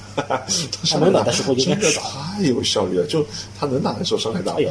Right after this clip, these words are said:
Speaker 1: 就他跑几次，我能看出现在为什么不用梅森，用他，
Speaker 2: <laughs>
Speaker 1: 对吧？
Speaker 2: 你这样一说，我觉得我们 running back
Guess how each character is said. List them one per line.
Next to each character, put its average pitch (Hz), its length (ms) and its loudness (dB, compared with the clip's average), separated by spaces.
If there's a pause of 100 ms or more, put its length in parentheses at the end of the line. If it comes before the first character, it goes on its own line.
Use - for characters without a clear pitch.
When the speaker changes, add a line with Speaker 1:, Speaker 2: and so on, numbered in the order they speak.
(160)
Speaker 1:
就 113 100 -4
他 - 140 -4
跑 - 200 0
几 101 120 -6
次， 101 140 -2
我 101 100 4
能 101 100 -2
看 101 180 -4
出 95 80 -4
现 107 200 -2
在 95 180 -2
为 104 160 2
什 92 100 -6
么 87 80 -2
不 95 120 -6
用 92 140 -2
梅 85 140 -4
森， 85 180 -2 (640)
用 - 120 4 (240)
他， - 320 0
Speaker 2:
<laughs> - 40 -4
Speaker 1:
对 98 100 8
吧？ 87 320 0 (100)
Speaker 2:
你 123 80 -8
这 143 160 -4
样 160 120 0
一 117 40 -2
说， 110 160 -2
我 95 140 -2
觉 110 160 0
得 117 60 4
我 95 120 -2
们 95 140 -4
running 123 200 0
back 104 140 -4